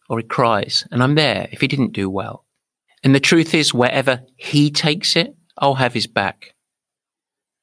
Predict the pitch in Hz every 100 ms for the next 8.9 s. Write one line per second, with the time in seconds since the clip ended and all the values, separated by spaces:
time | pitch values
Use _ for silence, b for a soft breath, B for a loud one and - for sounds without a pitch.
0 | _ _ _ _ 143 131 156 156 160 143
1 | 143 - - 117 110 107 98 - - -
2 | - 117 - 98 104 117 90 - _ _
3 | _ _ _ _ _ _ _ - - 127
4 | 135 135 - 135 127 113 104 98 101 _
5 | _ _ _ _ - 214 196 - 127 -
6 | - _ _ _ - - 123 110 104 98
7 | 98 98 - 92 - _ _ B B B
8 | - 127 123 139 156 147 - 123